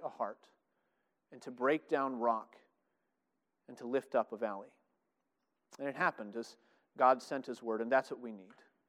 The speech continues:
If we will be prepared to experience God's mercy, we need to hear God's powerful word speaking to us. And we also need God's powerful word confronting us in our complacency.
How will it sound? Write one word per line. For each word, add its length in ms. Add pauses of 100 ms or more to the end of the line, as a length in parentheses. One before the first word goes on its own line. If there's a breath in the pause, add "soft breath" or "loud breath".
(600)
If 140
we 180
will 80
be 120
prepared 500
to 100
experience 640
God's 300
mercy, 340
we 240
need 440 (460)
to 80
hear 300
God's 340
powerful 480
word 240
speaking 440
to 180
us. 140 (1400 soft breath)
And 100
we 80
also 300
need 260
God's 440
powerful 520
word 360
confronting 760
us 360 (640)
in 100
our 180
complacency. 760